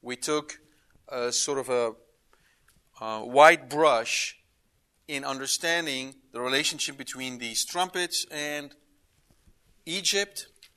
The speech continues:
the Feast of Trumpets, and the ways trumpets were used throughout the Old Testament and as well as the New Testament. So all that was background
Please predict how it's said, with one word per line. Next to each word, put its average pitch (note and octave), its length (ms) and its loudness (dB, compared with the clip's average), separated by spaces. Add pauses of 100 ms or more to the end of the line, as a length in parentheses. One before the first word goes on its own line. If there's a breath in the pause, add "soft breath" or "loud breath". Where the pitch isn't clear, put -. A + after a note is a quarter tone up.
(880)
the B2+ 220 -2
Feast F3+ 340 0
of E3+ 100 -6
Trumpets, F3 680 -2 (600)
and C#3 140 -8
the C3+ 40 -6
ways D#3+ 580 -2 (200)
trumpets D#3 400 -6
were C3+ 140 -4
used D3 560 -6 (100)
throughout C3 400 0
the B2+ 60 -8
Old B2 220 -8
Testament C3 540 -6
and F#3 420 -4 (100)
as D3 180 -6
well D#3 160 -2
as C3+ 120 -6
the C3+ 60 -10
New D3 140 -6
Testament. - 480 -10 (420 soft breath)
So - 160 -2
all F3 100 4
that F#3 140 0
was C#3 160 -6
background D3 680 0